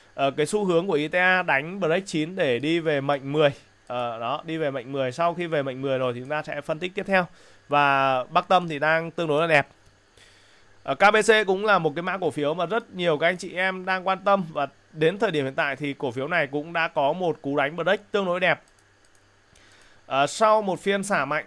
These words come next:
thì em này cũng đang có những cái điểm lấp lại, nhưng mà theo quan điểm kỹ thuật của Hùng Lê thì nó vẫn lấp chưa này chưa đủ đâu, nó sẽ quay lại ở vùng bốn mươi sáu, ờ, chấm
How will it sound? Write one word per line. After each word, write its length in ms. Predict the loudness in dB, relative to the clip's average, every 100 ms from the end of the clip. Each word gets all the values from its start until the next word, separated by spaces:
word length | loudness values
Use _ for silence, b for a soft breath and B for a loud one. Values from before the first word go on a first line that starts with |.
| -6
thì 280 | -4 -4 -6 _
em 180 | -4 0
này 200 | 0 0
cũng 140 | -4
đang 180 | -4 -2
có 200 | -2 -2
những 160 | -4
cái 80 | -6
điểm 200 | -4 -2
lấp 160 | 0 2
lại, 220 | 0 -2 -6
nhưng 560 | -8 -8 -8 -10 -6
mà 340 | -4 -2 -2 -4
theo 220 | -4 -6
quan 160 | -6
điểm 160 | -6 -8
kỹ 100 | -8
thuật 160 | -10 -8
của 100 | -8
Hùng 120 | -6
Lê 200 | -4 -4
thì 260 | -4 -6
nó 340 | -4 -6 -4 -2
vẫn 400 | -2 -2 -4 -2
lấp 140 | -4 -4
chưa 120 | -8
này 180 | -4 -4
chưa 120 | -4
đủ 160 | -6 -2
đâu, 180 | -2 -2
nó 120 | -6 -8
sẽ 140 | -8
quay 280 | 0 0 0
lại 280 | -2 -4 -12 _ _ -6
ở 300 | -2 -2 -2
vùng 300 | -6 -6 -6
bốn 180 | -6
mươi 120 | -8 -8
sáu, 500 | -4 -2 0 -2 -6 b b b b b b b
ờ, 380 | -10 -2 0 0
chấm 400 | 0 -4 -4 -10